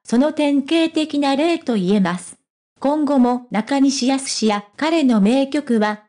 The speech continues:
多くの人々に感動と喜びを届け続けることでしょ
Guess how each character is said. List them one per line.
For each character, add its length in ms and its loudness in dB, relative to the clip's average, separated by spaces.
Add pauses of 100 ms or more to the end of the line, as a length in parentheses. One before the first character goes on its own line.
多 220 0
く 160 0
の 120 2
人 240 -2
々 280 0
に 320 2
感 260 -2
動 220 2
と 160 -2
喜 400 2
び 100 2
を 80 0
届 500 -2
け 140 -4
続 180 -2
け 140 -2
る 140 0
こ 120 -4
と 160 -2
で 140 0
し 140 -6
ょ 340 -2